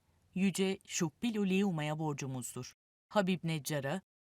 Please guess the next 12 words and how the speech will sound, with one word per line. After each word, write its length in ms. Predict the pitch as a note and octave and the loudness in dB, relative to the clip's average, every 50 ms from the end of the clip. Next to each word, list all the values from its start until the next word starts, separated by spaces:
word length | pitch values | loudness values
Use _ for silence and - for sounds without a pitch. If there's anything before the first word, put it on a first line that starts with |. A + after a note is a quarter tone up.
| _ _ _ _ _ | _ _ _ _ _
Antakya 460 | - F3 F3 F#3 - G3+ G3 - F3 F3+ | -2 -2 0 0 0 0 0 0 -2 -2
Kilisesi'nin 720 | - G3 F3 F3+ F#3 - F#3 E3+ - - F3+ G3 G#3 G#3+ | -2 -2 0 0 0 0 0 -2 -2 -2 0 0 0 0
kurucusu 560 | G3 - D#3+ E3 E3 D3 E3 - - F3 D#3+ D#3 | 0 -2 -4 -4 -4 -6 -6 -6 -6 -6 -4 -4
ve 180 | D#3+ D3+ - - | -4 -4 -4 -4
ilk 280 | - G#3 G3 - - E3+ | -4 -4 -4 -4 -4 -4
rahibi 480 | D#3+ D3 C#3+ D3 D3 D3 C#3 D3+ E3 - - - - - - | -4 -2 -2 -2 -4 -4 -4 -4 -6 -6 -10 -18 -20 -8 -4
Havari 500 | G3 F#3+ E3+ F3 E3+ D#3+ D#3 E3+ E3+ E3+ | -2 -2 0 0 0 0 0 0 -2 -2
Petrus'a, 640 | - F3 D#3 - - - B2+ - - D3 C#3+ D#3+ - _ _ _ - | -2 -2 -4 -4 -6 -8 -8 -6 -4 -4 -4 -4 -6 _ _ _ 0
Musa 460 | G#3 G#3+ A3+ A3+ - B3+ B3 A#3+ G#3+ | 2 2 4 4 2 2 2 2 2
Dağı'nın 340 | A3+ A3 A3+ A3+ A3+ A3 A3+ | 2 2 4 4 2 2 2
kuzeyinde 600 | A3 - G3+ - G3 F3+ F3+ F3 F3 F3 E3+ C#3+ | 0 0 0 2 2 2 2 2 2 2 2 0
bulunan, 440 | D3+ C3+ D3 C#3+ C#3 C#3+ F3+ G3+ | 0 -2 -2 0 0 2 0 0